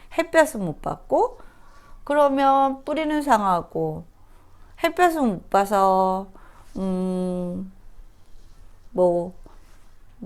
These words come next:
누렇게 떠 있을 수도 있겠죠. 그러니까 이 갑목의 상태도 이제 이미 좀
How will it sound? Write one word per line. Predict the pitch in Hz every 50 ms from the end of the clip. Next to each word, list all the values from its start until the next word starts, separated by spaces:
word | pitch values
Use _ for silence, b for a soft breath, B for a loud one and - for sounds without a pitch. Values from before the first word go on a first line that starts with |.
| - -
누렇게 | - 202 214 247 277 277 277 262 247 -
떠 | - 240 247 254
있을 | 254 254 - 226 214 202 196 196 190 190
수도 | 190 - - 190 190 185 160 - - 180 185
있겠죠. | 170 151 - - 175 165 - - - 160 - - 160 - -
그러니까 | - 233 220 226 220
이 | 220 220 240
갑목의 | 233 - 226 208 220 247 285 277 269 262
상태도 | 269 233 214 214 - 214 202 190 196 202 196
이제 | 175 160 156 190 233 277 330 359 -
이미 | - - 185 185 226 262 294 359 381 b b b b b b b b b b b b b - - - - - - - - - - - - - - - - - - - -
좀 | - 226 233 220